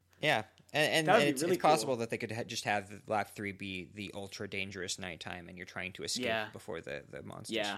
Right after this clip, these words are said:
Speaker 1: get you.
Speaker 2: Yeah, and there are a
Speaker 1: Um,
Speaker 2: lot of track hazards and stuff. That'd be really cool.
Speaker 1: Yeah. Uh, one of the other things that I think is, is kinda cool about that idea is, uh, Pikmin is a game that kind of revolves around you encountering these kind of everyday objects, but they're,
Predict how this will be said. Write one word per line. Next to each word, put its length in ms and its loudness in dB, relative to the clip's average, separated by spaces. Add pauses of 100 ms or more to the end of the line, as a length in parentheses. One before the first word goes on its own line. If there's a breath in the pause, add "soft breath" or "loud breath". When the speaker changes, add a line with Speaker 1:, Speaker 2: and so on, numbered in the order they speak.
Speaker 1:
get 140 -14
you. 80 -18 (460 soft breath)
Speaker 2:
Yeah, 280 -4
and 120 -6
there 80 -2
are 40 0
a 40 -2
Speaker 1:
Um, 60 -4
Speaker 2:
lot 200 0
of 80 -6
track 240 -6
hazards 400 -10
and 120 -20
stuff. 280 -18
That'd 160 0
be 80 -2
really 220 -6
cool. 340 -12 (100)
Speaker 1:
Yeah. 280 4 (340)
Uh, 240 -6
one 160 4
of 40 2
the 100 10
other 120 8
things 280 0
that 100 0
I 20 -6
think 180 -6
is, 140 -4 (140)
is 80 -6
kinda 200 -4
cool 180 0
about 160 0
that 100 -4
idea 280 -8
is, 420 -6
uh, 100 -8
Pikmin 360 -6
is 140 -6
a 80 -6
game 280 -8
that 100 -10
kind 140 -8
of 80 -14
revolves 360 -10
around 340 -8
you 260 -10
encountering 640 -8
these 180 -8
kind 160 -6
of 80 -8
everyday 440 -6
objects, 580 -4
but 160 -8
they're, 240 -6